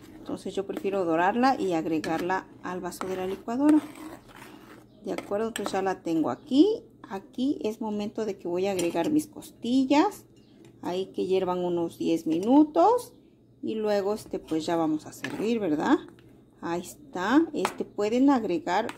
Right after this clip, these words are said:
una cucharada de, de azúcar. Si el mango estuviera muy acidito o como ustedes gusten, ¿verdad? Yo no voy a agregar nada de azúcar, yo así la voy a dejar. Porque me gustó el dulzor que tiene el mango.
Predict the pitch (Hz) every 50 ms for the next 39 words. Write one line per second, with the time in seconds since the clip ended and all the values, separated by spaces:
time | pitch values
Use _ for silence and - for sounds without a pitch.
0 | - - 202 196 196 196 - 226 - - 202 185 185 180 190 196 180 165 156 143
1 | 131 147 151 143 - - - - - - - - - - - - - - - -
2 | - - - - - - 269 294 302 302 - 277 269 320 403 466 466 - - -
3 | - - - - - - - - - - - - - - - - 214 196 185 190
4 | 196 202 202 208 208 - - 202 190 196 196 196 196 196 190 190 185 190 196 196
5 | - - 190 190 220 226 - - - 254 269 302 302 302 - - - - 185 185
6 | 180 180 180 180 180 - - 165 160 170 165 - - 180 180 185 185 - - -
7 | - - 170 170 - - - - 127 127 131 - 151 170 185 185 180 190 196 196
8 | 208 214 214 226 220 226 226 220 208 185 180 160 156 - 165 175 220 262 269 -
9 | - _ - 240 220 190 175 175 175 175 180 180 165 139 - - - 185 185 -
10 | - 247 233 196 175 - - - - - 160 151 - - - - - - - 233
11 | 240 285 330 - - - - - - - - - _ - - - - - - -
12 | - - - - - 214 220 214 - - 254 240 214 196 175 - 180 185 - -
13 | - 208 214 247 285 311 - - - - - 185 180 175 - 180 165 - - -
14 | 196 196 196 - 214 202 - - 190 190 185 180 180 180 190 220 240 262 277 277
15 | 294 330 403 - -